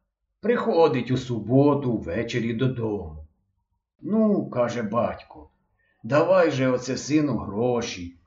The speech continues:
Завтра поїду в місто, там дещо купити треба. А він став та й каже:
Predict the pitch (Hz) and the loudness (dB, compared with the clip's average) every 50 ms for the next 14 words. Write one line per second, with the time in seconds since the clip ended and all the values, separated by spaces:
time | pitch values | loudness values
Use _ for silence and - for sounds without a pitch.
0 | _ _ _ - 113 170 190 214 208 196 165 135 - 98 95 92 87 113 151 151 | _ _ _ -2 2 4 4 4 4 2 0 -2 -2 -2 -8 -6 -2 -2 -2 -2
1 | - 120 95 73 73 78 87 98 117 127 127 123 110 - - - 82 76 - - | -2 -4 -6 -8 -12 -12 -8 -4 0 2 2 2 0 -4 -10 -16 -18 -18 -14 -12
2 | 85 87 85 82 92 98 101 101 - - 123 117 - 104 98 - - 90 98 117 | -12 -12 -12 -8 -6 -6 -6 -6 -6 -8 -10 -10 -8 -10 -12 -12 -10 -6 -4 -2
3 | 127 123 123 131 127 131 120 107 113 107 90 82 78 71 - - - _ _ _ | -2 -2 -2 -4 -4 -4 -4 -4 -4 -4 -4 -6 -8 -12 -16 -18 -20 _ _ _
4 | _ _ _ _ _ _ _ _ _ _ _ _ _ _ _ _ _ - 113 - | _ _ _ _ _ _ _ _ _ _ _ _ _ _ _ _ _ -2 0 0
5 | - 185 214 226 226 - - - 220 226 220 208 190 - 170 165 160 - - - | 2 4 4 4 4 2 0 0 4 4 4 4 4 2 2 2 2 0 -2 -2
6 | 151 156 151 143 135 131 110 92 85 - - | 0 2 4 4 4 4 2 -2 -8 -12 -14